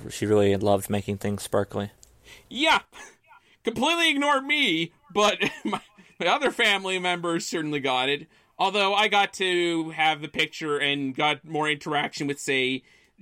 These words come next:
Speaker 2: um, Emperor Palpatine's actor, so, uh, win-win for me. I didn't get sparkled, but, hey, Emperor. <laughs>
Speaker 1: Well, that's a plus, I'd say.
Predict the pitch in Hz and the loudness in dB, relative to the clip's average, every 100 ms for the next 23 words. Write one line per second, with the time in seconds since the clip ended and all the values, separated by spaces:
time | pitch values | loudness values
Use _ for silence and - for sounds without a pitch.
0 | - _ 151 143 139 143 156 170 156 147 | -20 _ -2 0 0 0 -2 0 -2 0
1 | 160 156 160 - 139 127 120 - 120 117 | -2 -2 -4 -4 -4 -4 -8 -4 -2 -2
2 | - 127 123 - 135 127 123 123 131 _ | -6 -8 -6 -4 -2 -2 -2 -4 -6 _
3 | _ _ _ - 196 190 233 262 226 220 | _ _ _ 0 2 2 2 2 2 0
4 | 202 185 196 135 131 - _ - 196 285 | 0 2 2 2 -2 -6 _ -2 0 2
5 | 277 240 - - 233 254 170 165 160 151 | 2 0 -2 2 2 2 2 0 0 0
6 | 170 170 165 170 - - 262 214 170 - | 4 4 4 0 -4 -2 2 2 0 -6
7 | _ - 202 233 262 143 117 - - - | _ -2 -2 -2 -2 -2 -4 -12 -14 -6
8 | 381 - - - _ _ _ _ _ _ | -6 -2 -6 -6 _ _ _ _ _ _
9 | _ _ _ - - 143 - 143 - 156 | _ _ _ -20 -10 -10 -10 -16 -18 -20
10 | - - _ - 294 - - 98 - 98 | -20 -20 _ 0 0 0 2 2 2 -2
11 | - 110 | -2 -4